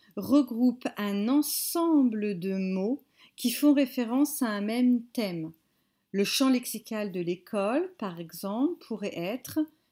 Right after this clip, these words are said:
stylo, trousse, cahier, devoir,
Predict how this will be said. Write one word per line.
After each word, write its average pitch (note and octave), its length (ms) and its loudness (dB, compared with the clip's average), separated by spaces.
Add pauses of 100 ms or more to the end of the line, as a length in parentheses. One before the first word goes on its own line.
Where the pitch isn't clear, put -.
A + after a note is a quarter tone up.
stylo, A3+ 800 -2 (120)
trousse, - 680 -6 (220)
cahier, A3 640 -2 (600)
devoir, F#3+ 840 -2